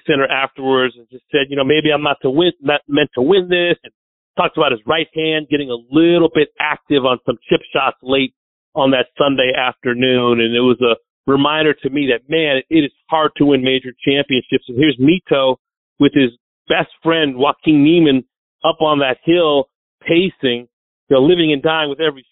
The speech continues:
shot. And, and there he is on the seventy-second hole after leaving that putt on seventeen, just a half roll short. If that putt falls, he's got a two-shot lead, and maybe he hits iron or three wood off that tee. Instead, he hits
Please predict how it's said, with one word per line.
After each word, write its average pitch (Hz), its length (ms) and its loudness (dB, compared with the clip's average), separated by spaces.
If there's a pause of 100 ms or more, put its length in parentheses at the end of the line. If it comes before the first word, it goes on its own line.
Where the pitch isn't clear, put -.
shot. 147 460 -4
And, 135 220 -20
and 127 80 -20
there 160 200 -2
he 160 240 -4
is 135 140 -2
on 135 140 -4
the 131 80 -20 (100)
seventy-second 147 560 0
hole 147 340 0 (300)
after 151 220 -10
leaving 180 400 0
that 147 180 0 (160)
putt 175 180 0 (560)
on 143 280 0 (160)
seventeen, 170 600 0
just 143 200 -2
a 135 100 0 (100)
half 180 300 -4
roll 143 300 0 (100)
short. 170 260 0
If - 140 -20
that 180 220 -2 (840)
putt 165 160 -2 (140)
falls, 185 400 -2
he's 160 100 -20
got 143 140 -2
a - 60 -10 (140)
two-shot 147 560 -4
lead, 139 280 0
and 117 80 -14
maybe 147 240 -2
he 143 200 2
hits 135 220 -2
iron 147 380 -2
or 113 160 0 (540)
three 190 180 2
wood 147 160 2
off 120 240 -2
that 123 160 -2 (100)
tee. 143 220 -2
Instead, 156 240 -2
he 143 120 -2
hits 139 140 0